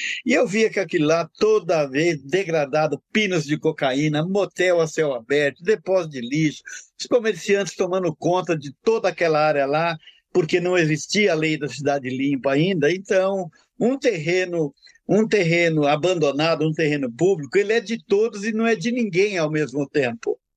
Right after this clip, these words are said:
E eu vi aquela degradação. Num dia, dia vinte e três de novembro de dois mil e três, portanto, daqui trinta e um dias, dia vinte e três de novembro de dois mil e três, eu comentei com a minha esposa e com alguns amigos que estavam por ali, com meus filhos.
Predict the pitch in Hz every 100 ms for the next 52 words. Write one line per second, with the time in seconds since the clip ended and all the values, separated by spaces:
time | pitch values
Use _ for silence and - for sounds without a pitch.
0 | _ _ _ - 370 196 175 170 - 147
1 | 131 135 135 135 127 120 - 113 113 185
2 | 233 302 226 156 175 170 165 _ _ _
3 | - - 170 165 214 196 - 175 165 165
4 | 160 127 151 151 123 131 131 139 113 135
5 | 135 139 147 160 160 - 139 - 156 139
6 | 143 - 139 - 180 180 143 135 147 127
7 | 160 175 165 - _ _ _ - _ _
8 | _ _ _ _ _ _ _ _ _ _
9 | _ _ - 143 165 160 170 160 156 156
10 | 151 156 156 156 160 180 196 226 254 254
11 | 214 208 202 190 175 151 - 196 180 123
12 | 127 139 - 165 156 165 165 156 147 180
13 | - 392 - 285 254 180 156 165 143 151
14 | 196 170 156 139 - - 202 185 123